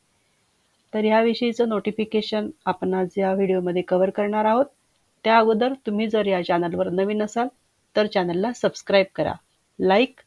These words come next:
आणि share देखील करा. तुमचे जे मित्र नोकरीच्या शोधात असतील,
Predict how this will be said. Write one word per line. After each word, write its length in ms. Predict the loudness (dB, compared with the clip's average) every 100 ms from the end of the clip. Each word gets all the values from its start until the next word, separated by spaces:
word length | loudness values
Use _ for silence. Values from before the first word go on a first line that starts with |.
| -6
आणि 180 | -2 -2
share 300 | -2 2 2
देखील 300 | 2 -4 -4 -4
करा. 200 | -4 -4 -10 _ _ _
तुमचे 300 | -4 -2 -2
जे 140 | 0 0
मित्र 340 | 0 -2 -2
नोकरीच्या 460 | -2 -4 -4 -2 -2
शोधात 380 | 0 0 2 0
असतील, 280 | -4 -4